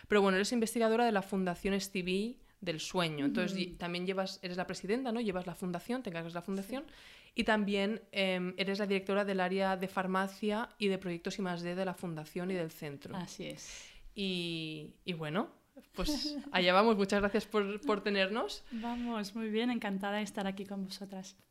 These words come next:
Speaker 1: Primero ex-, bueno, vamos primero a hablar del sueño, ¿vale? Y después nos explicas un poco
Speaker 2: Muy
Speaker 1: también
Speaker 2: bien.
Speaker 1: qué hacéis aquí, porque creo que también es importante, tenéis un montón de libros,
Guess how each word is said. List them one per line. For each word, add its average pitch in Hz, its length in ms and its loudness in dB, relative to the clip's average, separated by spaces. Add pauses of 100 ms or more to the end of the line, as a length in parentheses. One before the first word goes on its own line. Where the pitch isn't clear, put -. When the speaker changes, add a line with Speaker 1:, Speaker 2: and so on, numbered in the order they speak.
(200)
Speaker 1:
Primero 247 300 4
ex-, - 220 -6
bueno, 247 260 4
vamos 311 220 4
primero 349 240 2
a - 20 4
hablar 277 220 4
del 247 100 6
sueño, 294 320 0 (160)
¿vale? 233 200 6
Y - 20 -2
después 233 280 0
nos 233 120 0
explicas 247 380 -2
un 220 80 -2
poco 214 160 -2
Speaker 2:
Muy 196 80 2
Speaker 1:
también 208 200 4
Speaker 2:
bien. 202 80 0
Speaker 1:
qué 190 60 0
hacéis 196 200 0
aquí, 202 260 0
porque 220 260 -2
creo 196 180 2
que 196 220 2
también 185 340 0
es 196 100 -2
importante, 180 800 -2
tenéis 180 240 -2
un 208 80 2
montón 185 240 2
de 175 120 2
libros, 220 540 2